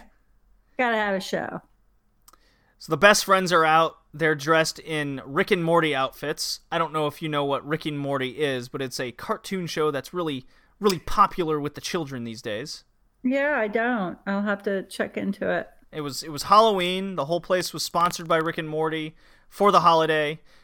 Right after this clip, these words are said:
Speaker 2: Uh, there were, people were wearing Rick and Morty masks in the,
Speaker 1: Right.
Speaker 2: uh, in the, in the audience.
Speaker 1: Which was cool.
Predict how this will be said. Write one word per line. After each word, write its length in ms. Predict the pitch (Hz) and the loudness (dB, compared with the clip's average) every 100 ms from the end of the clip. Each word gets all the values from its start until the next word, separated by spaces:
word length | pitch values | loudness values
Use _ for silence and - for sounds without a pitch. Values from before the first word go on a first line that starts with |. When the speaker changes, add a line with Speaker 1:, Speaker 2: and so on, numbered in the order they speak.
| _ | _
Speaker 2:
Uh, 220 | 143 139 | -2 0
there 100 | 139 | 0
were, 200 | 139 131 | -2 -4
people 280 | 135 190 170 | -4 -4 0
were 120 | 170 156 | 0 2
wearing 240 | 165 156 | 0 0
Rick 180 | 156 170 | 0 -2
and 80 | 160 | 0
Morty 240 | 165 165 | 0 0
masks 560 | 156 156 160 - - - | 0 0 -2 -4 -10 -10
in 200 | 180 180 | -8 -6
the, 180 | 165 160 | -4 -2
Speaker 1:
Right. 420 | 220 214 - - | 0 0 0 -2
Speaker 2:
uh, 40 | 127 - | -6 -12
in 160 | 143 | -8
the, 240 | 127 120 90 | -6 -6 -8
in 100 | 131 | -6
the 140 | 135 | 2
audience. 420 | 190 214 208 208 | 4 6 2 -2
Speaker 1:
Which 240 | 226 - - | -6 -6 -2
was 80 | |
cool. 640 | 226 220 247 320 - 349 | 0 0 -2 -4 -10 -20